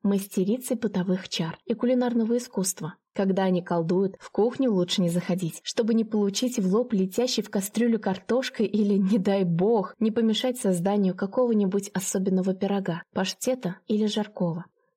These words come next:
Единственные чародеи, которым позволено входить во владение поварих без стука и в любое время, братья Игорь и Демьян. Ребята, способные собрать, починить, воссоздать любой механизм. В Жар-Птице они делают всё,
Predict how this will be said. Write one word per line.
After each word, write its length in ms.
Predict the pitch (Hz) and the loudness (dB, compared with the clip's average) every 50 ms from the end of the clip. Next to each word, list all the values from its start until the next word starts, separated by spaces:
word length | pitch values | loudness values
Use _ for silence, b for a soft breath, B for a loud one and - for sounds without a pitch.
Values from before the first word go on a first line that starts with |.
| _ _ - | _ _ -2
Единственные 680 | 208 214 233 208 226 294 285 269 - 247 233 226 220 214 | 0 0 2 2 2 0 -2 -2 0 0 2 2 2 0
чародеи, 540 | - - 214 208 196 185 202 226 233 214 | 0 -2 0 0 2 2 2 2 2 2
которым 440 | 196 - 185 185 - 202 202 202 190 | 0 -2 -4 -2 0 0 0 0 0
позволено 720 | 196 202 196 190 196 180 175 196 214 214 196 180 175 170 | 0 0 -2 0 0 2 2 2 2 2 2 0 0 -2
входить 520 | - - - 180 175 170 190 196 190 - - | -4 -4 -4 -2 0 0 0 -2 -2 -2 -4
во 100 | 175 170 | -2 0
владение 540 | 180 175 175 175 175 185 185 185 180 175 | 0 0 0 0 0 2 2 2 2 0
поварих 520 | 175 - 175 170 180 170 175 190 190 185 185 | 0 -2 -2 -2 0 0 0 2 0 0 0
без 260 | 180 180 165 - - | -2 -2 -2 -4 -4
стука 400 | - - - 180 208 208 - 180 | -8 -4 -2 -2 0 0 -2 -6
и 180 | - - - 185 | -4 -2 0 0
в 60 | 196 | 2
любое 440 | 202 208 185 190 220 226 208 190 185 | 2 2 2 2 2 2 2 2 2
время, 460 | 175 180 190 220 233 214 180 190 - _ | 2 2 2 2 2 0 -2 -4 -10 _
братья 480 | - - 240 269 285 269 277 - - 202 | -4 -2 0 0 0 -2 -2 -2 -2 -2
Игорь 520 | 190 196 - 190 214 214 208 233 220 - - - | -2 0 0 2 2 2 2 0 -2 -4 -4 -4
и 80 | 170 170 | -4 -2
Демьян. 480 | 165 175 175 180 175 165 151 156 175 _ - | 0 2 2 2 0 0 -4 -4 -8 _ -2
Ребята, 600 | 190 190 196 175 185 190 208 226 220 - 156 185 - | 0 0 0 2 2 0 0 -2 -4 -6 -10 -8 -8
способные 720 | - - - 202 196 - 233 220 196 196 196 190 190 185 | -8 -4 -2 -2 -2 0 0 0 2 2 2 4 2 2
собрать, 720 | 190 - 208 202 196 190 - 196 202 180 170 - - - _ - | 0 -2 -2 -2 0 0 0 0 0 -2 -4 -6 -10 -14 _ -2
починить, 720 | 202 190 190 - - 220 214 214 220 214 185 190 190 - - | -2 -2 0 0 0 2 4 4 4 2 2 -2 -4 -10 -4
воссоздать 840 | - 180 190 190 - - - 214 208 196 190 175 208 220 214 220 - | -2 0 0 0 0 -2 0 0 0 2 2 2 2 0 0 0 0
любой 500 | 190 185 196 180 170 165 170 190 214 247 | 2 2 2 2 2 2 2 4 4 4
механизм. 720 | 240 240 233 - - 240 240 240 240 226 190 175 160 151 - - | 2 2 0 0 0 2 2 4 4 2 2 0 -2 -6 -6 -2
В 80 | - 202 | -2 0
Жар-Птице 640 | 202 254 262 262 269 - - - 262 247 247 - | 0 0 -2 -4 -6 -10 -6 -4 -4 -2 0 0
они 240 | 208 196 196 208 185 | 0 2 2 2 2
делают 360 | 180 208 220 214 214 208 202 | 2 2 2 2 2 0 -2
всё, 500 | - - - - - - 202 175 170 | -4 -8 -6 -6 -2 0 -2 -2 -2